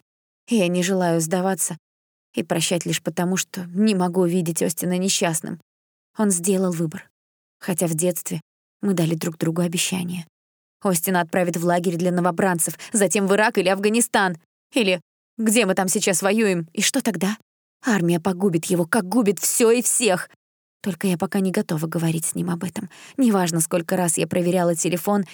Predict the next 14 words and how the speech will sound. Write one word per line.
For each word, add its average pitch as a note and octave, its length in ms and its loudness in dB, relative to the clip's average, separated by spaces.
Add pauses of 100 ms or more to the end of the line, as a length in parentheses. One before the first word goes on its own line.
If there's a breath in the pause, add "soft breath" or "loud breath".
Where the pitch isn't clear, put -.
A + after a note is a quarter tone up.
(100)
и - 120 0
перечитывала F3 680 0
нашу F3 240 -2
последнюю F3 480 -2
переписку. F#3+ 560 -2 (760)
На E3 140 0
самом D#3+ 280 2
деле E3+ 200 0
я E3+ 140 0
не E3+ 120 -2
готова E3+ 420 -2
к - 120 -8
этой D#3+ 200 -4
битве. D#3+ 400 -6